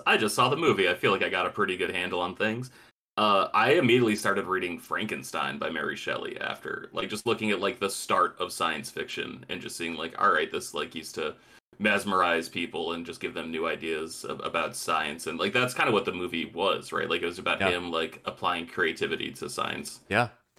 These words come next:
Speaker 1: And so I thought, I thought Frankenstein would be a good place to read, 'cause I haven't read that book since I was a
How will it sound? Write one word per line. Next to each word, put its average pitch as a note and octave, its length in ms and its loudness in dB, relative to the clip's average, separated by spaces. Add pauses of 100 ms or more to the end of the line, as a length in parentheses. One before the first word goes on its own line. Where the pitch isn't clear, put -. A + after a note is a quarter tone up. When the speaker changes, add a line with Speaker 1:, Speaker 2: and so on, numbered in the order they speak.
Speaker 1:
And F2+ 160 -2
so D#2+ 140 4
I D#2+ 100 4
thought, D#2+ 340 2
I F#2+ 40 -4
thought G2 220 2
Frankenstein D2+ 420 -2
would C#2+ 120 -6
be D2 100 -2
a - 20 -4
good - 160 -6
place - 240 -6
to - 80 -10
read, E2 120 -6
'cause A2+ 100 -6
I - 60 0
haven't C#3+ 160 2
read E2+ 140 2
that D2+ 140 -4
book - 160 -4
since E2 200 -10
I D#2+ 60 -2
was D#2 200 -4
a - 160 -6